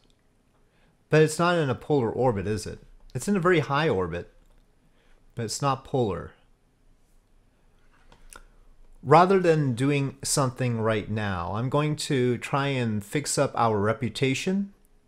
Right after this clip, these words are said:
and reload and see if contract configurator still has an issue or whether that was just because of existing contracts and it'll be reset as it is. And, um, yeah, well, first of all, let me see if Mars is looking proper, right?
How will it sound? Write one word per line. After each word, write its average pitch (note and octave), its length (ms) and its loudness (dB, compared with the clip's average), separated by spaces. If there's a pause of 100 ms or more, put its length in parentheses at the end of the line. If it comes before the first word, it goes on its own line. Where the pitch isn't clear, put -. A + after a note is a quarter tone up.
(500)
and A2+ 460 -2
reload C#3 460 2
and A#2 120 2
see - 140 2
if B2 100 0
contract C3 400 0
configurator A#2 440 0
still B2+ 300 2
has B2 420 0
an G2+ 120 -6
issue B2 380 0
or A#2 100 2
whether A#2 220 2
that A2+ 140 0
was A2 180 -2
just B2 160 -2
because A2+ 300 -4
of F2 80 -4
existing A2+ 480 -4
contracts A2+ 680 -2
and G2 200 -2
it'll G2 340 -4 (160)
be G#2 160 -4
reset A2 600 -2 (380)
as G#2 300 -6
it G2+ 80 -8
is. A#2+ 380 -4 (520)
And, F#2+ 680 -8
um, F#2 600 -8 (120)
yeah, B2 260 -2
well, C#3+ 160 2
first F#3+ 240 -4
of - 60 -6
all, A#2 120 0
let D#3 100 -4
me F#3+ 100 -4
see C#3 280 -4
if - 380 -8
Mars A2 320 -2
is F#2+ 160 -8
looking G2 260 -10
proper, - 460 -10 (600)
right? A2 240 -8